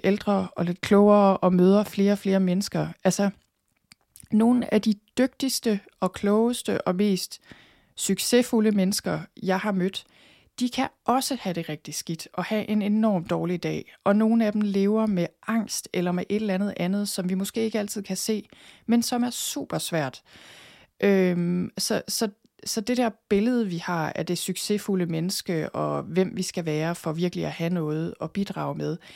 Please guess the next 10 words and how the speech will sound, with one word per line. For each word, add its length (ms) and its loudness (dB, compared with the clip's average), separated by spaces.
det, 300 2
det 80 2
har 160 -2
vi 100 -4
altså 240 -4
virkelig 320 -2
brug 220 -4
for 140 -4
at 80 -2
nuancere. 600 -4